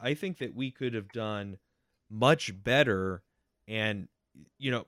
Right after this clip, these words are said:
had a blast. Like, this is definitely a game that I could see actually playing for fun, unlike some of the games that we've done on the inflation deflation before, where it's like, "Let's test the merit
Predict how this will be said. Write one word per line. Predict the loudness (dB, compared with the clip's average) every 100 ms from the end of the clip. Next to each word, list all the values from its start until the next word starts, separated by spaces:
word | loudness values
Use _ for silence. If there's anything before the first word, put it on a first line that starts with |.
| -12
had | -6 0 2
a | 2
blast. | 2 0 -2
Like, | -8
this | -8 -6
is | -8
definitely | -6 -2 0 0 0
a | 0
game | -2 -4 -4 -6
that | -12 -10
I | -4 -4
could | -4 -10
see | -10 -8 -6 -4 -4 -6 _ _ _ _ _ 2
actually | 2 2 0 0 0
playing | -2 -4 -2 -2 -4
for | -6 -8
fun, | -4 -4 -2 -2 -2 -8 _ _ _ _ _ _ _ _ _ _ _ 0
unlike | 4 4 4 4 6 4 2
some | -2 -2
of | 0
the | 0
games | 0 0 -4
that | -8
we've | -6 -6 -4
done | -2 -2 -2
on | -2 -4
the | -4 -2 -2 -4 -8 _ _ -8
inflation | -6 -2 0 0 0 -6
deflation | -4 -4 -2 -2 -2 -8
before, | -8 -6 0 4 4
where | 4 2
it's | -2 -2
like, | -4 -4 -10 _ -2
"Let's | 0 0
test | -2 -2 -2
the | -2
merit | -4 0 2 4 2 -2